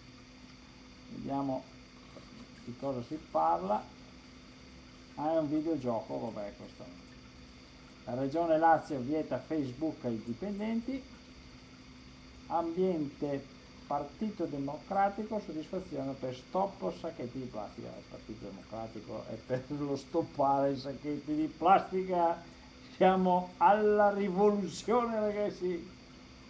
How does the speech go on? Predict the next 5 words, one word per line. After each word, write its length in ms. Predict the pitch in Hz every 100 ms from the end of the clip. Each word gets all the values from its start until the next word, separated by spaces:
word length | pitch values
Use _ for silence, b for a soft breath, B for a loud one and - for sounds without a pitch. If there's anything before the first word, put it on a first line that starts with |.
| -
Finalmente 1000 | 175 196 190 185 185 208 196 160 180 160
qualcuno 600 | 165 165 - 170 160 147
si 140 | -
è, 100 | 147 127 147 - B B B B -
ha, 180 | 131